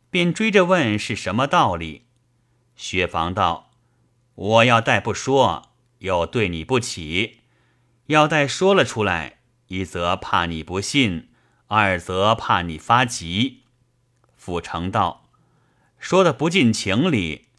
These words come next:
不信或者有之，又何至于发急呢？”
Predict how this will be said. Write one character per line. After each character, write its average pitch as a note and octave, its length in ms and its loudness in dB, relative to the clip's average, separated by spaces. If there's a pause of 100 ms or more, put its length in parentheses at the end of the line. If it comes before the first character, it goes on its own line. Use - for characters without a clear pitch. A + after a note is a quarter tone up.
(300)
不 G#2 220 0
信 G#2+ 460 0
或 G2 200 0
者 F#2 160 0
有 F2+ 280 0
之， G2 480 -2 (560)
又 C3 320 6
何 B2+ 240 -2
至 C3+ 200 -2
于 B2 140 2
发 D3 300 4
急 G2 300 -2
呢？” C#3+ 260 -2